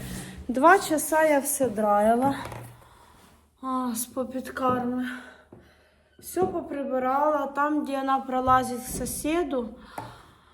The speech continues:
а, заделала досками. Э,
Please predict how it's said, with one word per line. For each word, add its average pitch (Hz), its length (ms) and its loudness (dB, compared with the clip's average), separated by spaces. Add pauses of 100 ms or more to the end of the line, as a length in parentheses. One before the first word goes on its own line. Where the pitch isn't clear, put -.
(600)
а, 262 200 4 (260)
заделала 262 840 2
досками. 214 760 -2 (120)
Э, 220 460 -2